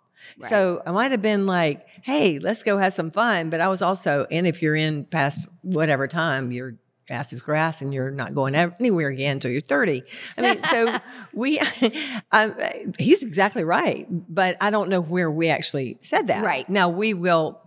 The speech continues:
Speaker 2: it, we will entertain the fact that we made that point, but I
Speaker 1: That's
Speaker 2: don't think
Speaker 1: what
Speaker 2: we
Speaker 1: came
Speaker 2: did.
Speaker 1: across.
Speaker 2: We'll see.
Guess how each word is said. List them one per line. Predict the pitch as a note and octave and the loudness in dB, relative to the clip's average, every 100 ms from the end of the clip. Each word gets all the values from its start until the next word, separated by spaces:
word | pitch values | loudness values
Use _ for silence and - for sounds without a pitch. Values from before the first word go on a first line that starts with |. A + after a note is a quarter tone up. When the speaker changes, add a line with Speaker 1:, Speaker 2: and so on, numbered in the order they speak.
| - | 2
Speaker 2:
it, | G#3+ - | 2 2
we | F#3 E3+ | 0 0
will | D3+ - | 0 0
entertain | F#3+ F3 G3+ D#3+ | 0 2 0 0
the | D3 | 0
fact | D3 C3+ - | 0 0 -4
that | A2+ | -8
we | D3+ D3+ | -2 -2
made | D3+ D#3 D3 | 0 0 2
that | C3+ B2+ - | 0 -2 -4
point, | - F#3 F3 - | -2 0 0 -2
but | C#3 - _ _ - - - | -8 -14 _ _ -8 -8 -8
I | G3 | -2
Speaker 1:
That's | E4+ | 0
Speaker 2:
don't | F#4 | 0
think | F#3 F#3+ D#3+ | 2 0 2
Speaker 1:
what | |
Speaker 2:
we | C#3+ | 2
Speaker 1:
came | |
Speaker 2:
did. | D3+ D3 | 2 2
Speaker 1:
across. | A3+ A3+ A#3 - | 2 0 -4 2
Speaker 2:
We'll | G4 F4+ | 4 4
see. | A4+ F3 E3 | 0 0 -2